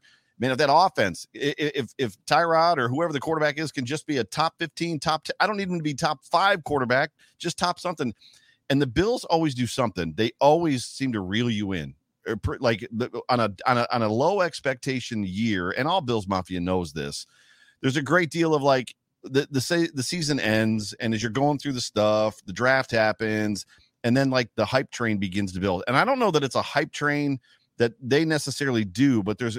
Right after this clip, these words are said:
there's a great amount of just, it just begins to build, and you begin to make yourself believe it, right? And that's what we do in Buffalo. We believe, B I L L E, believe. And then as it continues, and it just carries on into the season, and then once the season starts, then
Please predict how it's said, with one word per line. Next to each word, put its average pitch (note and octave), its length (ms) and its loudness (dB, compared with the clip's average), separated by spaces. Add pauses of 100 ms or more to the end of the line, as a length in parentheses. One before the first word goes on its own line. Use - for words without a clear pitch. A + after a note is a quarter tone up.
(200)
there's A2+ 160 -6
a A2 40 -4
great C#3 360 -2 (200)
amount A#2+ 440 0
of G#2+ 400 0 (480)
just, A2 420 0 (220)
it C3 80 -2
just C3+ 260 -2
begins C3 320 0
to A#2+ 100 -2
build, G#2 520 0
and A2+ 100 0
you A2+ 80 0
begin A#2 240 0
to B2 60 0
make B2 200 -2
yourself A#2+ 380 -4
believe A#2 360 2
it, D#2+ 140 -6
right? G2 280 0
And G#2 100 -2
that's G#2+ 160 -2
what G#2+ 80 -6
we G#2 80 0
do G#2 200 0
in F2 100 -4
Buffalo. E2 280 -4
We E2+ 120 -2
believe, F2 560 -2
B F#2 180 -4
I F2 160 2
L E2+ 180 0
L E2+ 300 -2 (160)
E, D#2 240 -8 (140)
believe. F2+ 440 -2 (380)
And A2 180 2
then A2 220 2
as C3+ 180 4
it C3+ 140 -2
continues, C#3 400 0
and C#3 100 2
it C3 60 4
just C3 220 -4
carries D3 360 0 (120)
on C3+ 260 6
into C3+ 200 2
the A#2 100 0
season, A#2+ 580 0
and A#2 120 0
then A2+ 120 0
once B2+ 240 0
the A#2 80 -6
season A2 320 -4
starts, G2+ 380 0
then G2 180 0